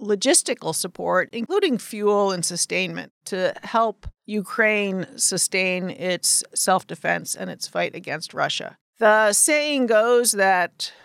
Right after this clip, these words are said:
amateurs talk strategy, professionals talk logistics, but really there have been very few times in this war that logistics issues have been at the forefront of the agenda.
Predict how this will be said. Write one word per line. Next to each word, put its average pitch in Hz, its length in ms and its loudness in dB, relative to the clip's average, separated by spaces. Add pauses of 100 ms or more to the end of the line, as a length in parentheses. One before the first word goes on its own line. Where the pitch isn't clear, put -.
amateurs 214 500 0
talk 196 320 0
strategy, 202 680 -2
professionals 190 720 -2
talk 185 340 -2
logistics, 180 680 -4 (160)
but 220 160 4
really 285 400 0
there 233 100 4
have 226 100 0
been 214 200 0
very 240 260 4
few 233 260 -8
times 214 640 0
in 190 220 -6
this 180 240 -2
war 220 540 4
that 185 400 0 (240)
logistics 214 840 2
issues 214 520 0
have 190 180 -4
been 185 320 -2 (100)
at 185 220 0
the 180 100 -4
forefront 185 800 0
of 180 340 -2
the 170 220 -6
agenda. 156 580 -2